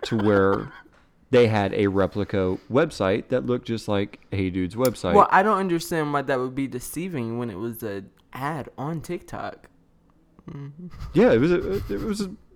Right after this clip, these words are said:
Speaker 1: it was an actual ad that was on TikTok.
Speaker 2: <laughs> Just, have you never heard to not do that? Like, buy things off of, like, Instagram ads or <laughs> Facebook ads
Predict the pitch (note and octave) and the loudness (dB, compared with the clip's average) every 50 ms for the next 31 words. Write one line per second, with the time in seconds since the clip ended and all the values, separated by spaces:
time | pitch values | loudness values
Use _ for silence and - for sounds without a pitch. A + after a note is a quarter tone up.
0 | - - - G3+ F#3+ G#3+ A3 A#3 A#3+ A#3+ - - A#3+ A#3+ C4+ E4 F4+ F4+ - B2+ | -16 -10 -6 -4 -2 0 2 2 2 2 2 4 4 4 6 4 4 4 4 4
1 | D3 F3+ F#3+ A3 A3+ G#3+ - C#4 D4 - - C#3 G2 E2 - - - - - - | 4 4 4 4 2 2 2 0 -2 2 2 2 4 2 0 -4 -8 -20 -20 -20
2 | _ _ _ _ _ _ _ _ - - _ - - - _ _ _ _ _ _ | _ _ _ _ _ _ _ _ -16 -16 _ -12 -16 -16 _ _ _ _ _ _
3 | _ - - - - - - - - - _ _ _ _ _ _ _ _ - D#4 | _ -20 -20 -20 -20 -20 -20 -20 -20 -20 _ _ _ _ _ _ _ _ -10 -8
4 | B3+ A#3 B3 A3 G#3 - C#3+ G#3+ G3+ F#3 G#3 A#3+ A#3 A#3+ C4 C#4 C4+ B3+ B3 A#3 | -6 -4 -6 -6 -6 -6 -6 -4 -2 2 4 4 4 4 4 2 4 4 4 6
5 | A#3+ B3 A#3+ G3+ F3 F3+ F#3 G3 F#3+ F3 F3 - G#3+ F#3+ D#3+ D#3 D3+ D3+ D3+ - | 6 6 6 6 6 6 6 4 2 0 -4 -2 -2 -2 0 0 0 -2 -2 -4
6 | - C#3+ C#3+ C#3+ D#3 D#3 D#3+ E3 E3+ E3+ F3 - G#3+ G3 C#3+ C3+ C3 B2+ A2+ - | -6 -10 -8 -6 -6 -6 -4 -4 -4 -4 -6 -8 -8 -6 -4 -4 -2 -4 -6 -10
7 | - - _ - _ _ _ _ _ _ _ _ _ _ _ _ _ _ _ _ | -14 -20 _ -20 _ _ _ _ _ _ _ _ _ _ _ _ _ _ _ _
8 | _ _ _ _ _ _ _ _ - C#3 C3 - C#3 C3+ C3+ C#3+ D3+ - - C#3+ | _ _ _ _ _ _ _ _ -18 -14 -2 2 2 4 4 2 -4 -6 -6 -6
9 | C#3 D3 C#3+ C3 C#3+ C3+ C3+ C3 C3 B2 A#2+ A#2 G#2+ G#2 - - _ _ _ _ | -4 -4 -6 -4 -6 -6 -6 -8 -12 -10 -8 -8 -8 -8 -10 -12 _ _ _ _
10 | _ - - A3 A#3 - - - C3+ B2 A#2+ B2 A#2+ A2+ G#2+ - A#2 A2 G#2+ G#2 | _ -6 -6 -4 -4 -4 -6 -10 -10 -8 -6 -6 -6 -6 -6 -6 -8 -8 -6 -8
11 | G2+ - - - A2+ - - - - - B2+ A#2+ A2+ A2 A2 G#2+ G2+ - A#2 - | -8 -10 -10 -12 -14 -14 -12 -12 -6 -4 -2 -2 -2 -2 -4 -4 -6 -8 -8 -10
12 | - - - - - E3 G#3 - - - - C#3+ C#3 - - C3 - D#3 - - | -10 -12 -12 -8 -6 -6 -6 -6 -8 -10 -10 -10 -10 -8 -10 -10 -10 -10 -10 -10
13 | B2 - - - - | -10 -10 -10 -14 -14